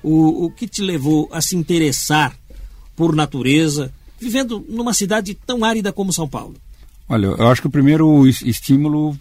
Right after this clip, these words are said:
Speaker 2: é, sem dúvida, foi familiar, né? Meu pai, ele,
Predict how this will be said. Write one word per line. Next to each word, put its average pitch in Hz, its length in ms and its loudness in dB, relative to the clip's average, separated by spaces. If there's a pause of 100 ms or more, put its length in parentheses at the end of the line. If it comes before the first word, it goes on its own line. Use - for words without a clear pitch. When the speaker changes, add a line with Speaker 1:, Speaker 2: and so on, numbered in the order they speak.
Speaker 2:
é, 117 180 -2
sem 120 180 0
dúvida, 135 260 -2
foi 139 160 -8
familiar, 127 520 -4 (220)
né? 95 220 -6
Meu 95 180 -2
pai, 117 280 -2
ele, 98 840 -4